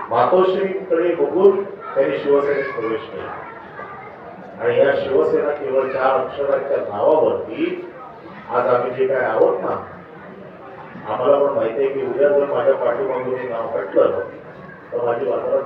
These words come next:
काय किंमत आहे. आज कदाचित यांची बाजारात किंमत लागली असेल,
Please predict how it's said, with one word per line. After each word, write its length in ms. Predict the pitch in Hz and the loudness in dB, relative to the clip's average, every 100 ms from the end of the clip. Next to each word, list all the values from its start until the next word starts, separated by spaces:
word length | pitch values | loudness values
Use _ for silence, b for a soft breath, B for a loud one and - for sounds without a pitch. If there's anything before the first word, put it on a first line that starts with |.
| - | 0
काय 160 | 113 | 0
किंमत 260 | - - - | 0 -6 -6
आहे. 240 | - - - - - - - - - - - - | -4 -4 -6 -10 -16 -18 -18 -18 -18 -18 -12 2
आज 220 | 185 190 | 4 6
कदाचित 420 | 185 208 - 226 | 8 8 8 8
यांची 180 | 226 233 | 8 8
बाजारात 420 | 190 190 - 220 | 6 6 6 6
किंमत 380 | 226 202 233 226 | 6 6 6 6
लागली 280 | 226 - 220 | 6 8 8
असेल, 360 | 208 - - | 8 8 6